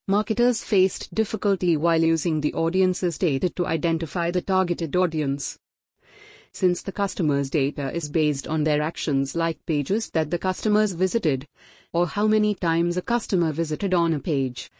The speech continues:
et cetera, this information did not give you an insightful view of the customer's choice. Marketing is about solving a customer's problem that benefits both customer and the marketer also.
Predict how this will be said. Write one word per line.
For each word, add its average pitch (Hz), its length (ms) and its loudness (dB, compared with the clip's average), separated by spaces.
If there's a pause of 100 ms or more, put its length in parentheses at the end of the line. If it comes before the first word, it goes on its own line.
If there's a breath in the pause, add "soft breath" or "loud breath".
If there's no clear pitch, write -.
(440 soft breath)
et - 180 -2
cetera, 151 460 -2
this 156 240 -2
information 175 680 0
did 147 220 -4
not 170 240 -2
give 165 160 0
you 175 220 0
an 202 160 -2
insightful 202 680 0
view 180 300 2
of 160 100 -6
the 143 80 -6
customer's 160 600 -2
choice. 147 540 -2 (1160 loud breath)
Marketing 180 580 0
is 147 160 -4
about 156 320 -2
solving 151 460 -2
a 175 80 -4
customer's 160 560 -2
problem 156 500 0
that 139 220 -4
benefits 151 500 -4
both 170 340 0
customer 170 600 -2
and 151 240 -2
the 143 40 -4
marketer 185 680 -2
also. 180 480 -2